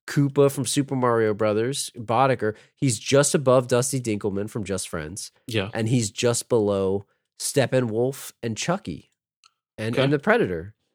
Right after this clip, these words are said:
Speaker 2: It's
Speaker 1: Not
Speaker 2: fair.
Speaker 1: bad.
Speaker 2: Yeah.
Speaker 1: Not
Speaker 2: Underrated.
Speaker 1: bad at all.
Speaker 2: It, it, it reminds me of, um, it reminds me of Fushone a little bit from Hard Target, where it's, you don't expect it,
Speaker 1: Yeah.
Speaker 2: but he's an underrated villain.
Speaker 1: That guy, uh, uh,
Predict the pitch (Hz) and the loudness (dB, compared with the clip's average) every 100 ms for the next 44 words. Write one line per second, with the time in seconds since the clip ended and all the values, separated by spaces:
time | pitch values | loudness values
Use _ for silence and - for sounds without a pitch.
0 | _ _ - 127 147 180 226 92 - _ | _ _ -2 2 4 2 0 -6 -10 _
1 | _ 196 175 - _ _ 113 110 196 - | _ -8 -8 -8 _ _ 2 4 6 6
2 | - - 151 98 120 131 135 135 143 143 | 6 6 4 0 0 2 0 2 4 4
3 | 131 156 160 170 170 165 143 120 120 113 | 6 4 4 2 2 2 4 4 4 4
4 | 110 104 98 107 107 _ _ _ 143 143 | 2 2 -2 -8 -14 _ _ _ 4 6
5 | 151 190 - 165 160 170 - 214 101 90 | 6 4 4 2 4 2 2 2 0 -2
6 | 90 82 98 120 113 135 117 87 101 107 | -4 -6 -2 0 2 2 2 0 0 0
7 | - - - 123 135 147 - - 143 165 | 0 -2 -2 2 4 4 2 2 2 2
8 | 98 95 - - 107 95 117 107 117 107 | -2 -4 -6 -6 -4 0 0 0 -2 -2
9 | 85 110 113 101 107 107 220 - - _ | -2 0 0 0 -2 -4 -4 -6 -12 _
10 | _ _ - 131 160 220 127 98 - 113 | _ _ -2 0 2 4 4 2 -4 -14
11 | - 117 131 120 - 117 | -12 -10 -10 -12 -10 -10